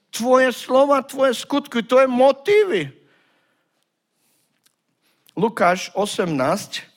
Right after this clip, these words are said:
deväť až štrnásť. Nebudem to čítať, ale môžeš to tam dať a cestou len tak posúvaj.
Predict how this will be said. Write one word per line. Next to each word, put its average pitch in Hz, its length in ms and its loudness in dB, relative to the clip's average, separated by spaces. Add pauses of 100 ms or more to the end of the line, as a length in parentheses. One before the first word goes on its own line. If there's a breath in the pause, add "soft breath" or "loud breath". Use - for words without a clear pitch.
(360 loud breath)
deväť 185 560 -4
až 165 240 -2
štrnásť. 180 640 -4
Nebudem 185 480 -6
to 156 80 -4
čítať, 175 400 -6
ale 160 160 -2
môžeš 160 400 -6
to 156 80 -6
tam 143 240 -10
dať 175 200 -4 (120)
a 143 60 -10 (260 loud breath)
cestou 156 400 -6
len 139 160 -4
tak 143 160 -10
posúvaj. 131 560 -10